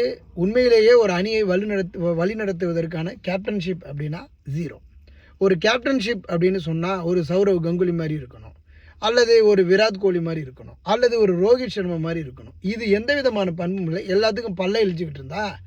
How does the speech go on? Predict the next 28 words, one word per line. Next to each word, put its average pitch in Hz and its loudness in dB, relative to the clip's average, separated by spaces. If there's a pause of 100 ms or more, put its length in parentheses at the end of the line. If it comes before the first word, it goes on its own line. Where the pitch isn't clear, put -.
(300)
அதுக்கப்புறம் 190 0
என்னங்க 202 -2
செய்ய 170 -4
முடியும் 147 -6
அப்படிங்கிறது 139 -10
தான். - -18 (580)
ஒரு 226 6
டெஸ்ட்ல 302 4 (600)
எண்ணூத்தி 294 2
முப்பத்தி 254 0
ஆறு 208 6
ரன் 254 2
அடிச்சுட்டு 202 -2 (400)
நம்ம, 208 0 (180)
நம்மளுடைய 190 2
டார்கெட் 220 0
என்ன 190 0 (180)
அப்படிங்கிறத 185 0
உணராம, 165 -4 (840)
கொ-, 190 4
மொத்தமா 185 2
நீ 226 0
எண்ணூத்தி 262 -2
தொண்ணூத்தி 240 2
முப்பத்தி 208 2
ஆறு 214 4
ரன் 240 0
அடிச்சுட்டு 202 0